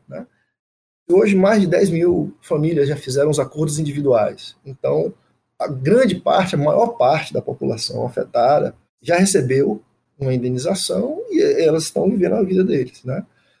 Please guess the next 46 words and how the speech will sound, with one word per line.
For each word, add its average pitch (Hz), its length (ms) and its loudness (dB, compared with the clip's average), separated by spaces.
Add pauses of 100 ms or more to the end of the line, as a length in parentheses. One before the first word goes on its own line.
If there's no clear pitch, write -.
(200)
Existem 233 480 2
ainda 151 460 2 (400)
algumas 160 380 4
famílias 160 420 0
que - 120 -4
se 185 140 -4
recusam 180 440 -2
a - 20 -6
sair 135 220 0
da 156 140 2
área, 151 280 0
mas 175 180 0
é 175 40 2
uma, 165 180 2
uma - 140 -8
quantidade 151 360 -4
bem 175 160 -2
pequena, 135 480 -6 (520)
algo 156 260 0
em 139 40 -6
torno 151 240 -2
de 147 80 -4
cem 147 240 0
famílias, 120 640 -6 (280)
pessoas 139 380 2
que - 120 -6
a 147 40 0
gente 143 100 -4
chama 143 160 -4
de 139 60 -2
resistentes, 139 920 -2
né? 185 200 -8 (720)
E 131 260 -14
isso - 200 -6
vai 151 120 4
sendo 151 220 -2
trabalhado 143 400 4
aos - 140 0
poucos, 135 340 -2
você 120 60 -12
não 123 80 -6
pode 139 240 -4
simplesmente 139 400 -2
chegar 147 280 4
lá 135 340 4
e, 127 200 -4